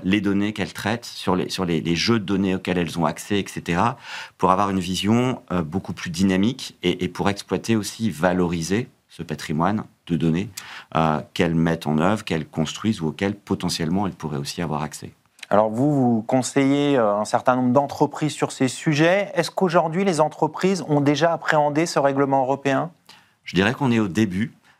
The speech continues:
Speaker 1: euh, de cette appréhension. C'est, c'est effectivement, une manière un peu curieuse, un texte dont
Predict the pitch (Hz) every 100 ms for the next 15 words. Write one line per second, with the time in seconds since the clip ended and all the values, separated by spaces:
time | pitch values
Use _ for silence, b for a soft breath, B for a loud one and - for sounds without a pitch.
0 | - 92 90 87 87 82 85 95 90 -
1 | 95 90 - 127 143 101 90 - 92 92
2 | 117 117 123 120 101 90 92 92 95 101
3 | 104 110 92 87 117 117 98